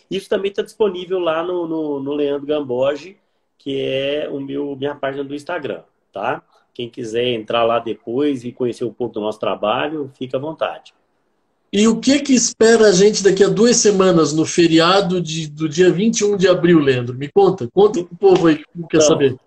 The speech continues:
Speaker 1: é, é, é, esse é um grande amigo, um grande parceiro de trabalho, uma pessoa que eu tenho uma admiração fantástica também, é, assim como tem por todos os meus, os meus clientes, né?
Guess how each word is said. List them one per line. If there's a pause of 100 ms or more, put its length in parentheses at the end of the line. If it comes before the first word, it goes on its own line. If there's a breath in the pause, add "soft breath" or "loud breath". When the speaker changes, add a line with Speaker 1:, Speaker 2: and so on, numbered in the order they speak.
(180)
Speaker 1:
é,
é,
é, (160)
esse
é
um
grande
amigo,
um
grande
parceiro
de
trabalho,
uma
pessoa
que
eu
tenho
uma
admiração
fantástica
também, (480)
é,
assim
como
tem
por
todos
os
meus,
os
meus
clientes,
né?